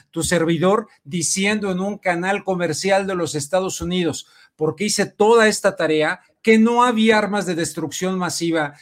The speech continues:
que era una patraña, que estaba totalmente. Entonces luego, eh,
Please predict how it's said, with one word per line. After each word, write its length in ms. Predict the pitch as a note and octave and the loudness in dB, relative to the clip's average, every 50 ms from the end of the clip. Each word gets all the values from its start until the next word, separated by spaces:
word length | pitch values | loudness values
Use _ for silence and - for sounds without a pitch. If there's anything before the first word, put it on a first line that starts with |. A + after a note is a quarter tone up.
| _ _ _ | _ _ _
que 160 | - G#3 A3 | 4 4 6
era 120 | A3+ A#3+ | 6 4
una 240 | A#3 A#3 A3+ G#3 A3 | 2 0 -2 0 0
patraña, 680 | F#3 F3 - - F3+ E3+ E3+ E3+ E3 E3 D#3+ D#3+ D3 - - - - _ _ | -2 -2 -2 -2 0 0 0 0 -2 -4 -4 -4 -6 -10 -16 -20 -20 _ _
que 60 | - E3+ | -6 -6
estaba 380 | - - - G#3+ A3 A3 G#3+ | -4 -2 0 0 0 0 -2
totalmente. 760 | - F#3 F#3 - G3+ G3+ G3 G3 G3 F#3 - G3 F#3+ - G#3 | -4 -4 -2 -2 -2 0 0 -2 -4 -4 -6 -8 -6 -6 -4
Entonces 500 | G3+ G3 G3+ C4 C#4 C4 - B3+ A#3+ F#3 | -4 -2 0 0 0 2 2 0 0 0
luego, 640 | G#3 A3+ B3 C4+ C4+ C4+ A3 G#3+ G3 F#3+ F#3+ F#3+ _ _ _ _ _ _ - - - - - | 0 2 4 4 4 4 2 -2 -2 -2 -6 -10 _ _ _ _ _ _ -20 -20 -20 -20 -20
eh, 240 | - - - G3+ | -10 -4 -2 -2